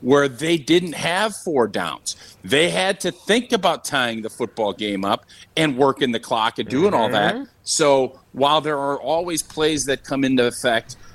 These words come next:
Speaker 1: uh, it's the money plays that happen, and I, I, I don't put a ton. I actually give their kicker a ton of credit. He looked like he was gonna miss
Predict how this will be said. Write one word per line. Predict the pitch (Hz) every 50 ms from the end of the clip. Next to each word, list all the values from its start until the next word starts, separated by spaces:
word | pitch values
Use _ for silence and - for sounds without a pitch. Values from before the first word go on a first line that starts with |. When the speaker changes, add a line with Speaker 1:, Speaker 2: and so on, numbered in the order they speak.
| - - - -
Speaker 1:
uh, | - - 101 101 - -
it's | - 147 156 - - -
the | 156 139
money | 135 135 139 151 156 151 139
plays | - - - 139 135 131 123 120 120 107 - - - - 135
that | 131 120 117 110
happen, | 120 135 139 135 135 - 117 104 101 104 107 - _
and | - 123 123 123 120 113 -
I, | - 131 123 123 139 139 127 -
I, | 131 135
I |
don't | 127 143 156 160 156 -
put | - 151 127
a | 113
ton. | - - - 127 120 113 - - - - - -
I | - 156 180
actually | 170 160 - 156 135
give | 117 143 139 123 104
their | 131 123 -
kicker | - - 139 - - 110
a | 104
ton | - 139 127 113
of | 101
credit. | - - 127 120 110 104 - - - - - -
He | - 190 190 180
looked | 156 165 165 -
like | 151 139 123 -
he | 143 139
was | 131 113
gonna | 143 135 120
miss | 110 113 123 127 127 120 - - - -